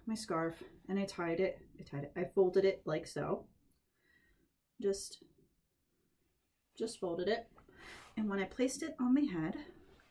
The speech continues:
I've been wearing this all day, so it, it's, it's definitely lasted.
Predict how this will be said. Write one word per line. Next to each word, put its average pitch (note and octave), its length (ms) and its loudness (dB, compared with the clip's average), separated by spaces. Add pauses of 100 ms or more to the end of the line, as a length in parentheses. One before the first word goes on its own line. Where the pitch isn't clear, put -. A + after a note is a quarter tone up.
(960)
I've A3+ 60 0
been G#3 140 6
wearing F#3+ 180 0
this G3 260 -2
all F3+ 200 4
day, C3+ 320 -4 (260)
so E3+ 300 0
it, E3+ 200 -4
it's, F3+ 240 -2 (120)
it's F#3 200 2
definitely F3+ 460 0
lasted. - 600 -6